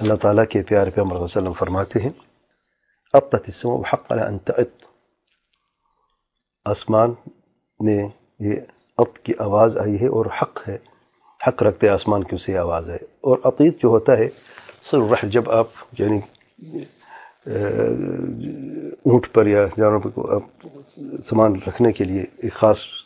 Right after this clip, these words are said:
سر جو ہوتے ہیں وہ رکھتے ہیں اور وہ بھاری ہو جاتے تو اس پہ سے آواز آتی ہے،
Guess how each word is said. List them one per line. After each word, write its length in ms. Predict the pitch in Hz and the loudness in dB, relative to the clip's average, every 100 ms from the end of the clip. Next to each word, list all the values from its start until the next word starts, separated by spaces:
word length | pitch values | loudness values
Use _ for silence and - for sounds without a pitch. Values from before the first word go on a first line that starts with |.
| - | 2
سر 120 | 113 | 2
جو 160 | 92 98 | 2 -2
ہوتے 200 | 95 98 | 0 2
ہیں 60 | |
وہ 60 | 113 | 2
رکھتے 280 | 95 - 95 | 2 -4 -4
ہیں 120 | 131 - _ - - _ _ _ _ - | -4 -10 _ -20 -20 _ _ _ _ 0
اور 100 | 110 | 2
وہ 80 | |
بھاری 260 | 101 - 120 | 4 4 6
ہو 120 | 131 | 6
جاتے 280 | 113 110 127 | 6 4 4
تو 100 | 123 | 0
اس 100 | - | -2
پہ 80 | 113 | -2
سے 100 | 117 - | -2 4
آواز 340 | 120 120 104 | 6 6 4
آتی 280 | 92 - | 0 -2
ہے، 80 | 85 | -10